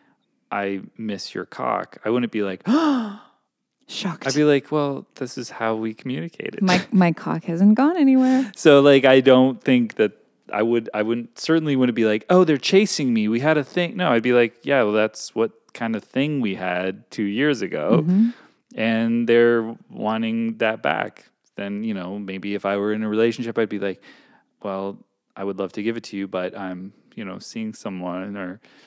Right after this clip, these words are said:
Speaker 1: um, or if I'm not, but I'm not interested, maybe I could just say, "Yeah." <laughs>
Speaker 2: Yeah.
Speaker 1: Yeah, for sure.
Speaker 2: Of course
Speaker 1: For
Speaker 2: you miss
Speaker 1: sure.
Speaker 2: my
Speaker 1: We,
Speaker 2: cock.
Speaker 1: we had some great times.
Speaker 2: It's a
Speaker 1: Bye.
Speaker 2: great cock. All right,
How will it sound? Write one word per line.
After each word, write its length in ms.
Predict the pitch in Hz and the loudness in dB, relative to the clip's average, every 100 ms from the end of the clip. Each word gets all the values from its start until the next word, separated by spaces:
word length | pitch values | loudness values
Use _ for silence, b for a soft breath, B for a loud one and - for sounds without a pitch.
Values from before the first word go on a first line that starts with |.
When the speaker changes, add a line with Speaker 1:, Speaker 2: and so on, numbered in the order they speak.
| b b _ - | b b _ -6
Speaker 1:
um, 500 | 113 104 98 98 95 95 | -4 -2 -4 -6 -8 -4
or 460 | 104 98 98 95 - | -2 0 -2 -6 -10
if 180 | 104 101 | -10 -6
I'm 180 | 92 95 | -8 -4
not, 520 | 120 117 107 - _ - | -2 0 -2 -6 _ -10
but 140 | 98 | -8
I'm 100 | 95 | -6
not 180 | 95 92 | -8 -6
interested, 580 | 117 127 107 95 - 98 | -4 -2 -4 -4 -8 -8
maybe 300 | 95 92 95 | -8 -8 -6
I 120 | 92 | -8
could 260 | 98 - 101 | -10 -14 -12
just 360 | 104 - - - | -12 -14 -16 -16
say, 460 | - 117 113 113 _ _ _ _ _ _ _ _ _ _ _ 123 | -8 -4 -4 -8 _ _ _ _ _ _ _ _ _ _ _ -10
"Yeah." 480 | 123 127 151 131 120 _ _ _ _ - | -8 -8 -8 -12 -16 _ _ _ _ -16
<laughs> 60 | B B 784 740 762 B B B - - | B B -14 -18 -20 B B B -14 -6
Speaker 2:
Yeah. 560 | 190 180 170 175 196 254 B B _ | -2 0 0 0 0 -2 B B _
Speaker 1:
Yeah, 300 | 123 156 175 | -4 -4 -6
for 160 | - 117 | -8 -10
sure. 440 | - 131 143 131 - | -6 -4 -6 -10 -14
Speaker 2:
Of 120 | - | -6
course 180 | 220 214 | -4 4
Speaker 1:
For 80 | |
Speaker 2:
you 80 | 240 | 6
miss 120 | 220 | 6
Speaker 1:
sure. 80 | 143 | 6
Speaker 2:
my 100 | 175 | 4
Speaker 1:
We, 80 | 120 | 2
Speaker 2:
cock. 300 | 175 160 - | 0 -2 -4
Speaker 1:
we 100 | 135 | -2
had 200 | 127 131 | 2 0
some 180 | - 139 | 0 -4
great 300 | 127 135 135 | 0 0 0
times. 480 | - 135 143 123 104 | -4 -4 -4 -4 -6
Speaker 2:
It's 240 | - 123 | -6 -4
a 40 | 180 | -4
Speaker 1:
Bye. 60 | |
Speaker 2:
great 220 | 185 185 - | -4 -4 -2
cock. 340 | 196 196 - - B B B B B B B B B B B B _ | -2 -2 -8 -20 B B B B B B B B B B B B _
All 60 | 156 | -4
right, 200 | 208 | -2